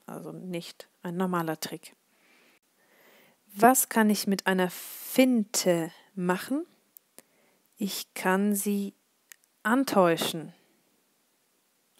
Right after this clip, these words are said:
oder täuschen. Das ist ein Bluff, wie man das auch auf Deutsch sagen kann. Und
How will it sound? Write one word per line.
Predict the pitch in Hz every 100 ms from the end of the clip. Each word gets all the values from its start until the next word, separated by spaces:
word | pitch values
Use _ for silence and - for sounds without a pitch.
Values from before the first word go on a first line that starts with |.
| -
oder | 190 180 165 -
täuschen. | - 196 208 214 - 170 151 165 - _ _ _ _ _ _ _ _ _ _ _ _ _ _ _ _ _ _ _ _ _
Das | - 175
ist | 170 -
ein | 131 - - 175 175 _ _ _ _ _ _ _ _ -
Bluff, | 160 160 170 190 - - -
wie | 170
man | 170 180
das | 185 185 -
auch | 170 165 156
auf | 156 - - _ _ -
Deutsch | 185 202 -
sagen | - 147 165
kann. | - 160 - _ _ _ _ _ _ _ - _ _ _ _ _ _ _ _ _ _ _ _ _ _ _ _ _ -
Und | 277 285 220